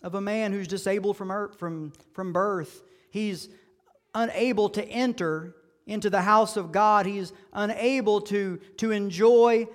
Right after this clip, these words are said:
the presence of God. He's held completely captive by his own weaknesses. But what's the spiritual equivalent here?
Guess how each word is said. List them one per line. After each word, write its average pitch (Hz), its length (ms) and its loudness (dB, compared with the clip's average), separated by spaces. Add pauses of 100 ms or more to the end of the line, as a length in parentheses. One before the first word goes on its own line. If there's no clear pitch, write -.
(120)
the 196 80 -6
presence 220 540 2
of 175 160 -4
God. 208 500 4 (880)
He's 220 440 -4 (120)
held 226 600 2
completely 226 680 -4
captive 185 840 -2
by 202 380 2
his 185 680 -6 (720)
own 202 460 -10
weaknesses. 151 920 -12 (1120)
But 170 80 -18
what's 262 180 -10
the 185 100 -10
spiritual 240 500 -10
equivalent 107 560 -16 (880)
here? 101 340 -18